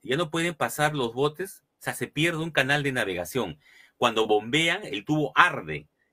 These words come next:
y no pueden pasar de un lugar a otro. Y puede durar el bombeo uno o dos días. Entonces,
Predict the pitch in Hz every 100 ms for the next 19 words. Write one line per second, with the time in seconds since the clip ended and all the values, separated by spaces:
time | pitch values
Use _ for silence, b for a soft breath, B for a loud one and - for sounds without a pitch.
0 | _ 104 117 156 175 180 165 131 185 180
1 | 170 165 160 165 220 - - _ _ _
2 | _ - 143 185 165 156 180 165 135 139
3 | 170 165 180 160 160 147 185 120 143 185